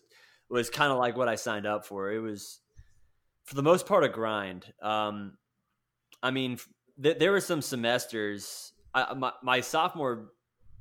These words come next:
semester, the s-, the second, sec-, I guess second part of my sophomore year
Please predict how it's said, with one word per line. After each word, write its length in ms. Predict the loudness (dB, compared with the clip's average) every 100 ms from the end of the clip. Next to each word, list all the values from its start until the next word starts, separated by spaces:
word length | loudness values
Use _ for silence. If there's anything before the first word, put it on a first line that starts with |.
| -18
semester, 840 | -10 -4 -2 -2 -2 -2 -4 -10 -20 -8
the 120 | -6
s-, 260 | -6 -12
the 160 | -8 -6
second, 580 | 0 0 0 -2 -4 -4
sec-, 240 | -4 -2
I 60 | -4
guess 120 | -6
second 360 | 0 2 2 0
part 220 | 0 0
of 60 |
my 120 | -2 -4
sophomore 680 | -2 -2 -2 -6 -6 -6 -12 _ _ _
year 480 | -6 -2 -2 -4